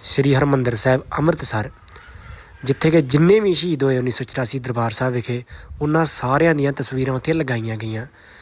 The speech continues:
ਵੈਸੇ ਬਹੁਤ ਹੀ ਘੱਟ ਲੋਕਾਂ ਨੂੰ, ਮੈਨੂੰ ਲੱਗਦਾ, ਪਤਾ ਹੋਊਗਾ, ਕਿਉਂਕਿ ਜ਼ਿਆਦਾ ਤਾਂ ਮੱਥਾ ਟੇਕ ਕੇ ਤੇ ਵਾਪਸ ਆ ਜਾਂਦੇ ਆ, ਨਾ ਉੱਥੇ ਇਤਿਹਾਸ ਪੜ੍ਹਦੇ ਆ ਤੇ ਨਾ ਹੀ ਇਸ ਤਰ੍ਹਾਂ ਦੀ ਯਾਦਗਾਰੀ ਬੁੰਗੇ ਦੇਖਦੇ ਆ।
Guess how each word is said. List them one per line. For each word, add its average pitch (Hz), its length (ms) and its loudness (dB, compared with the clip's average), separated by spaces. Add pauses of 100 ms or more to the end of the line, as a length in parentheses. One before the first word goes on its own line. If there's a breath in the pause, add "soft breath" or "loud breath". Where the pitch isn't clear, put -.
(480 loud breath)
ਵੈਸੇ 135 220 4
ਬਹੁਤ 147 300 4
ਹੀ 175 60 4 (160)
ਘੱਟ 156 180 0
ਲੋਕਾਂ 147 220 2
ਨੂੰ, 147 80 0
ਮੈਨੂੰ 143 160 0
ਲੱਗਦਾ, 139 160 -2
ਪਤਾ 147 300 -2
ਹੋਊਗਾ, 139 220 0
ਕਿਉਂਕਿ 143 220 -2
ਜ਼ਿਆਦਾ 135 300 0
ਤਾਂ 143 120 -2
ਮੱਥਾ 139 280 -4
ਟੇਕ 135 240 -2
ਕੇ 139 100 -2
ਤੇ 143 60 -4
ਵਾਪਸ 127 300 -4
ਆ 135 60 -2
ਜਾਂਦੇ 135 260 -2
ਆ, 151 160 0 (840 loud breath)
ਨਾ 139 100 4
ਉੱਥੇ 147 280 4
ਇਤਿਹਾਸ 143 340 4
ਪੜ੍ਹਦੇ 135 360 2
ਆ 139 40 4
ਤੇ 147 100 2
ਨਾ 131 220 0
ਹੀ 143 120 0
ਇਸ 135 60 -2
ਤਰ੍ਹਾਂ 135 140 -4
ਦੀ 131 60 -2
ਯਾਦਗਾਰੀ 135 680 -2
ਬੁੰਗੇ 131 340 2
ਦੇਖਦੇ 139 460 2
ਆ। 135 120 0